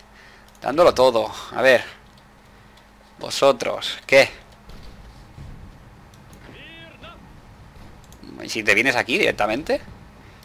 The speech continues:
¿Y vosotros dos empujáis aquí? Pues tiene pinta que ganáis seguro. Fijaos. Pues claro que habéis ganado. Vale, este que se quede aquí. Y este aquí. Ya está. Los echamos, los echamos a estos de aquí. Y luego esto, mira, lo tiraremos hacia adelante y fuera.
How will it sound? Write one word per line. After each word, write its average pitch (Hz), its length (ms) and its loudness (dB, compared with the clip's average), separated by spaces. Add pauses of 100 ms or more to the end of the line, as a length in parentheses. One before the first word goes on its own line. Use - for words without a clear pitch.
(220)
¿Y - 80 -8
vosotros 127 280 4
dos 123 120 2
empujáis 113 360 0
aquí? 113 280 0 (560)
Pues 123 120 6
tiene 135 180 8
pinta 143 260 6
que 135 100 6
ganáis 120 340 4
seguro. 120 540 2 (640)
Fijaos. 107 400 2 (1000)
Pues - 100 -20
claro 117 140 8
que 110 40 6
habéis 101 180 2
ganado. 104 300 0 (140)
Vale, 110 180 4
este 113 160 -2
que 104 80 -6
se 104 100 -12
quede 98 140 -2
aquí. 202 360 0 (480)
Y 120 80 0
este 127 160 4
aquí. 147 260 2 (1000)
Ya 123 80 -4
está. - 340 4 (320)
Los 117 140 -8
echamos, 165 520 6
los 139 100 2
echamos 156 260 4
a 147 40 2
estos 127 200 -2
de 120 80 6
aquí. 208 300 4
Y 123 240 0
luego 139 280 8
esto, 151 300 4
mira, 113 320 2
lo 107 100 -6
tiraremos 110 320 0
hacia 117 140 -4
adelante 113 320 4
y 170 40 -2
fuera. 117 380 2